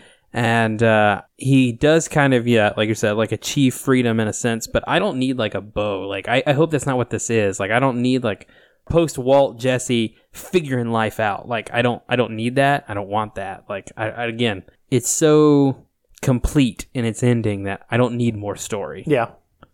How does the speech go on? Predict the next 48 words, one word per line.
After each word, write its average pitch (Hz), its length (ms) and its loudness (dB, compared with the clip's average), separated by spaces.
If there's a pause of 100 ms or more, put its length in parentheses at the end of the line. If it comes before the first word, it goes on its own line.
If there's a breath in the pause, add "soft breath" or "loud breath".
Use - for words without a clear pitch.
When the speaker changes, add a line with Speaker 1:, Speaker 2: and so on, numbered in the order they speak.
(140)
Speaker 1:
But 123 100 2
we'll 170 120 4
see. 127 400 0
I 107 80 -6
mean, 107 280 -6
of 117 120 -4
course 147 200 0
we'll 117 140 2
watch 104 260 0
it. 98 280 -12
Speaker 2:
I 131 80 -2
don't 135 100 2
know. 127 80 2
I 127 40 0
mean, 143 140 4
there, 147 280 4
there 175 240 6
are 170 40 6
always 165 440 6
loose 160 340 2
ends. 151 600 2
They, 139 280 2
they 156 140 4
got 151 240 2
wrapped 156 300 2
up 151 160 2
in 139 60 2
a 139 60 4
lot 143 200 6
of 139 80 -4
stuff 143 260 2
in 139 80 0
their 131 160 4
stories. 131 440 4
Speaker 1:
For 156 100 4
Speaker 2:
There, 131 100 2
Speaker 1:
sure. 120 140 4
Speaker 2:
there 147 120 4
could 156 140 2
definitely 147 340 2
be 139 120 2
things 143 300 2
that 131 120 0
come 147 160 0
back 135 220 2
to 127 100 2
haunt 131 220 2
'em. 139 160 -2